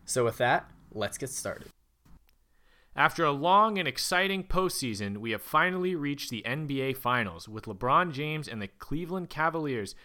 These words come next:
Speaker 2: taking on Steph Curry and the Golden State Warriors for the fourth straight year. We'll talk about Cleveland and Golden State both surviving two exciting seven-game series in the conference finals and tell you who we think will receive the Larry O'Brien Trophy and be crowned N B A champions.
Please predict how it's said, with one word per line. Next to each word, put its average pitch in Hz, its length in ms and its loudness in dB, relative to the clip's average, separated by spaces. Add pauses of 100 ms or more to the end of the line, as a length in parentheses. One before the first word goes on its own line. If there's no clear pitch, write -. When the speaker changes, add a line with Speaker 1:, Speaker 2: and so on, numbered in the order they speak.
(160)
Speaker 2:
taking 131 360 -2
on 107 160 0
Steph 156 360 -2
Curry 147 460 0
and 110 140 -4
the 101 80 -4
Golden 131 320 -2
State 139 280 -2
Warriors 104 540 -2
for 110 140 -6
the 95 100 -4
fourth 156 560 -2
straight 127 440 -2
year. 95 280 -8 (540)
We'll 175 160 -2
talk 196 240 6
about 175 280 2
Cleveland 185 400 -2
and 160 100 -6
Golden 160 260 -4
State - 480 -4
both 175 180 2
surviving 143 540 -2
two 202 300 -6
exciting 156 600 -4
seven-game 143 800 -2
series 117 560 -2 (400)
in 107 120 -6
the 104 80 -4
conference 143 500 0
finals 104 540 0 (280)
and 107 160 -6
tell 143 240 2
you 147 220 -2
who 143 240 -4
we 180 100 -4
think 151 380 -6
will 123 100 -4
receive 135 460 -4
the 117 100 -2
Larry 143 420 -2
O'Brien 127 440 0
Trophy 110 520 -4
and 104 80 -6
be 101 120 -6
crowned 98 440 -4
N 131 200 0
B 131 160 -2
A 120 100 0
champions. 92 680 -10